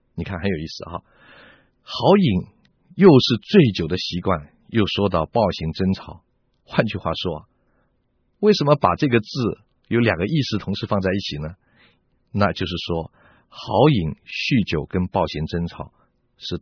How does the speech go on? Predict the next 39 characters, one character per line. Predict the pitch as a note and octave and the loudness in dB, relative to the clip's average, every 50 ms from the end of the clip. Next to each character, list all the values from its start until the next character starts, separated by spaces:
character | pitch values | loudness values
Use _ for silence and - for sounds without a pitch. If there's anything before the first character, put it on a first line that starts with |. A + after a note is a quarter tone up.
| _ | _
等 | - E2 D2 C#2+ C2+ | -8 -8 -8 -8 -14
同 | C2+ - - D2+ C#2+ D#2+ | -16 -14 -12 -10 -8 -6
的， | F2+ F2 - _ _ _ _ _ _ _ _ _ _ _ _ _ _ _ _ _ _ _ _ _ | -6 -6 -8 _ _ _ _ _ _ _ _ _ _ _ _ _ _ _ _ _ _ _ _ _
对 | - A2+ | -8 -6
不 | A2+ | -2
对？ | B2 B2 A2 A2 G#2+ - | -2 -2 -2 -4 -6 -8
你 | - F#2 | -8 -8
喝 | - - - A2+ | -6 -4 -2 0
了 | A#2+ | 0
酒， | A2 - - D#2 D2 - _ _ _ _ _ _ | 0 -2 -4 -8 -8 -10 _ _ _ _ _ _
一 | - - G2 G#2+ B2+ C#3 | -8 -4 -2 0 0 0
定 | C#3 C3 G#2+ | 0 0 0
惹 | F2 D#2+ D#2 D#2 | 0 -2 -4 -6
是 | - - F2 | -6 -6 -6
生 | D#2+ - E2 D#2 | -6 -6 -8 -8
非， | D2+ - D#2+ - - _ _ _ _ _ _ _ _ _ _ _ _ _ _ | -8 -8 -10 -12 -12 _ _ _ _ _ _ _ _ _ _ _ _ _ _
而 | - E2+ F2 G#2 G#2+ | -12 -6 -4 -4 -2
且 | - F#2 | -2 -4
惹 | F2 F#2+ F2+ E2+ | -4 -4 -4 -2
了 | E2+ F#2+ | -2 -2
是 | G2 - - B2+ G#2 - | -2 -2 -4 -2 -2 0
生 | B2 B2+ | 0 0
的 | A#2 G#2 | 0 0
非， | - G#2+ G#2 | -2 -2 -4
自 | - - D#3 | -4 -4 -8
己 | B2+ F#2+ F2 | -6 -6 -8
还 | - - E2+ | -8 -8 -8
不 | - G#2+ | -6 -6
晓 | - A2+ F#2 | -4 -4 -4
得 | E2+ | -4
发 | E2 - - G2+ | -4 -4 -4 -4
生 | G2 G#2 G2+ | -2 -2 -4
什 | G2 - D#2 | -4 -4 -6
么 | D#2+ | -8
事 | D#2+ - G2 F2 - | -8 -8 -10 -10 -12
情。 | - - - _ _ _ _ _ _ _ _ _ _ _ _ _ _ _ _ _ _ _ _ _ _ _ _ _ _ _ - | -14 -18 -20 _ _ _ _ _ _ _ _ _ _ _ _ _ _ _ _ _ _ _ _ _ _ _ _ _ _ _ -12
所 | - - F#2 | -6 -4 -4
以 | F2+ | -2
呢， | E2 F2 | -2 -2